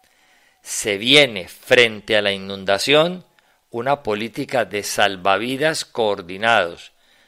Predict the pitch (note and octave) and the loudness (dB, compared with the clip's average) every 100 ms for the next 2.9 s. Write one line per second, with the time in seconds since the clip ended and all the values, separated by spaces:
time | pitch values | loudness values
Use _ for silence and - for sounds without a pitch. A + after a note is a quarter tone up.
0 | _ - C4 C4 B3 A#3+ G3+ G3+ G3 F#3+ | _ -14 -6 -2 0 -2 -2 -4 -6 -8
1 | - F3 F3+ C#3+ B2 - A2+ - A#2+ A#2+ | -4 -2 -4 -4 -10 -10 -12 -6 -4 -2
2 | B2 A2+ A2 G#2+ B2 G2+ E2+ - - | -2 -4 -8 -10 -6 -8 -10 -20 -20